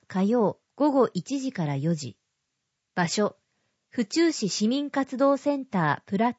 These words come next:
ツ。府中市宮町一の百。市の行政相談。秘密は厳守します。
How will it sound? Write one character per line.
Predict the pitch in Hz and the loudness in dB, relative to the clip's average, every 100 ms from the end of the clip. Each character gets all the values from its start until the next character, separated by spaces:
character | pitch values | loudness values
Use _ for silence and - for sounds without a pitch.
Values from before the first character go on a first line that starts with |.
| _ | _
ツ。 | - 113 _ _ _ _ _ _ _ | -16 -16 _ _ _ _ _ _ _
府 | - 214 | -6 -4
中 | 233 269 | 0 -2
市 | 226 160 | 0 -2
宮 | 165 202 | 0 2
町 | 196 170 - 127 - - | 2 0 -4 -10 -10 -8
一 | 165 - 254 | -8 -6 -2
の | 202 | -2
百。 | 147 123 - - - _ _ _ _ _ _ _ _ _ _ _ _ | -2 -8 -12 -14 -16 _ _ _ _ _ _ _ _ _ _ _ _
市 | - - 339 | -8 -2 0
の | 247 | 2
行 | 202 254 | 4 2
政 | 262 277 269 | 2 2 0
相 | 269 254 | 2 0
談。 | 190 139 - - _ _ _ _ _ _ - | 2 0 -4 -14 _ _ _ _ _ _ -8
秘 | 247 | -2
密 | 285 277 294 | -2 0 0
は | 294 | 2
厳 | 247 302 | 2 0
守 | 311 254 | -2 -6
し | - 156 | -4 -4
ま | 147 | -4
す。 | - _ | -6 _